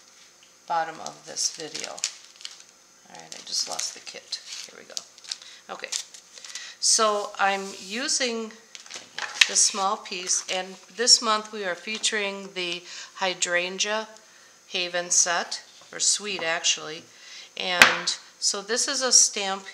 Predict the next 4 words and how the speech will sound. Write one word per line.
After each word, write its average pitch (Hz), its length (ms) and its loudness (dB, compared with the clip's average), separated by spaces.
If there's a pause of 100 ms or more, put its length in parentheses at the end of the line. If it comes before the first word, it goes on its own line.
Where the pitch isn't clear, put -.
(120)
in 190 220 -10
that 175 320 -4
stamp 185 920 -4 (1400)
set. - 500 0